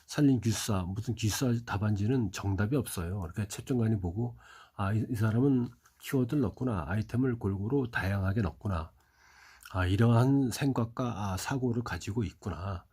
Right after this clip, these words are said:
이런 것도 보니까 이렇게 다 묻는 겁니다. 다섯 번째, 우리나라의 이목기계화 장애 요인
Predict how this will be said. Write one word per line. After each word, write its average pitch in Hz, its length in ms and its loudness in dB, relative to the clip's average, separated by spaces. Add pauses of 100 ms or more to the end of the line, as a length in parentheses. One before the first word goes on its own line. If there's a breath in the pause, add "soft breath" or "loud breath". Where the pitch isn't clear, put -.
(420 soft breath)
이런 143 220 8
것도 139 280 0
보니까 90 800 -2
이렇게 113 300 -2
다 113 140 -4
묻는 120 300 4
겁니다. 90 400 0
다섯 101 260 -4
번째, 90 360 -4 (520 loud breath)
우리나라의 120 640 2
이목기계화 113 760 2
장애 95 340 -2
요인 85 360 -4